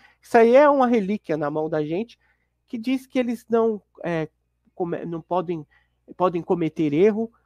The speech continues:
ao dar instrução, né, ou a dar alguma explica-, explicação bíblica.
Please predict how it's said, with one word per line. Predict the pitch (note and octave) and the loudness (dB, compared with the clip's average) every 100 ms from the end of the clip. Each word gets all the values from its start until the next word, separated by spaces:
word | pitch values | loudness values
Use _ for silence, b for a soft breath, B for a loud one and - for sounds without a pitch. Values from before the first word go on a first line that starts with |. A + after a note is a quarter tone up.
| _ _ _ | _ _ _
ao | - D3+ D3+ | -10 -8 0
dar | D#3 D3+ | 2 2
instrução, | D3+ - F#3 - F#3 G3+ C4+ C4+ _ | -4 -14 -14 -6 -4 -4 -6 -10 _
né, | E3 F3 G#3+ - | -10 -8 -8 -8
ou | - E3+ A3 G#3 - | -6 -2 -2 -2 -10
a | - E3 | -6 -4
dar | D3+ D#3+ F3 | 0 2 2
alguma | D#3 F3 | -2 -6
explica-, | D#3+ F3+ F3 - - | -8 -8 -8 -10 -10
explicação | D#3+ F3+ E3+ E3+ F3+ | -10 -8 -6 -6 -8
bíblica. | E3 D#3 D#3+ - | -8 -10 -10 -16